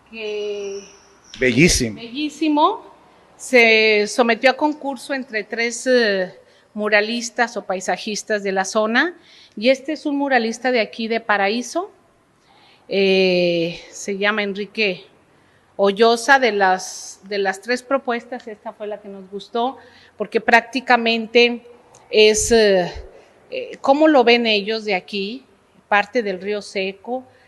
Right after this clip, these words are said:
Speaker 1: ahí están los manglares y al final está la refinería, que es como un puente de desarrollo. Eh, así fue la explicación,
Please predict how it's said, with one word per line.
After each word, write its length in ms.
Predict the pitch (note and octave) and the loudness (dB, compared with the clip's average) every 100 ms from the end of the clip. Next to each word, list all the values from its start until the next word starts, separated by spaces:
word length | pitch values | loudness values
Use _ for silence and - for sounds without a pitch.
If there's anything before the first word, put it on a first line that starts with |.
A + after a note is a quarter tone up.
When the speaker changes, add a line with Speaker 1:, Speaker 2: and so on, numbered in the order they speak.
| _ _ - | _ _ -8
Speaker 1:
ahí 200 | F#3+ F#3+ | -6 -6
están 280 | - A3+ | -2 -2
los 140 | G#3+ G3+ | -2 -6
manglares 640 | F#3+ F#3 G3 G#3 A#3+ A3 | -6 -2 2 2 0 -4
y 40 | G#3 | -8
al 100 | G3 | -8
final 360 | G#3 G3 G3 | -8 -6 -4
está 220 | G#3+ - | -6 -4
la 160 | G3+ G3+ | -2 -2
refinería, 720 | G3+ - G3 G3 A3 G#3+ G#3 - _ _ _ _ - | -4 -6 -4 -2 -2 -2 -4 -14 _ _ _ _ -2
que 120 | A#3 | 0
es 120 | A3 | 0
como 280 | - B3 A3+ | 0 -2 0
un 160 | G#3 A3 | -4 -6
puente 460 | A#3 G#3+ G#3+ A3 G#3+ | -2 -2 -2 -6 -6
de 100 | G#3+ | -6
desarrollo. 680 | G#3+ - G#3 G#3+ A3 G#3 - _ _ _ _ _ _ _ - | -8 -6 -6 -4 -6 -8 -16 _ _ _ _ _ _ _ -8
Eh, 100 | G3+ | -6
así 380 | F#3 G#3 - B3+ | -2 -4 -2 -6
fue 240 | - A#3 | 2 2
la 120 | A#3 | 4
explicación, 880 | A3 - G#3 G3+ G3 - A#3 C4 E4+ | 0 -2 -12 -8 -8 -4 -4 -2 -6